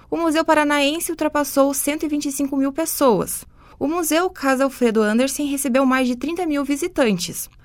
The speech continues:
A Biblioteca Pública do Paraná manteve média diária de oitocentos usuários. E o Centro Juvenil de Artes Plásticas atendeu semanalmente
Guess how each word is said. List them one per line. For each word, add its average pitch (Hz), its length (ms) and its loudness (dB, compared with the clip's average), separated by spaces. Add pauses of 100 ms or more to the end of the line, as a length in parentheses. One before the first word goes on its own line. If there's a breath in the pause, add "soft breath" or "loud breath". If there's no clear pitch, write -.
(180 soft breath)
A 285 100 8
Biblioteca 254 560 2
Pública 233 380 -2
do 247 100 2
Paraná 277 440 2
manteve 302 360 -2
média 269 320 2
diária 247 380 2
de 226 100 2
oitocentos 254 600 -2
usuários. 277 640 2 (320 soft breath)
E 339 80 0
o 370 60 2
Centro 320 320 -2
Juvenil 262 420 2
de 220 140 0
Artes 233 320 -2
Plásticas 240 680 -2
atendeu 247 460 4
semanalmente 302 880 -2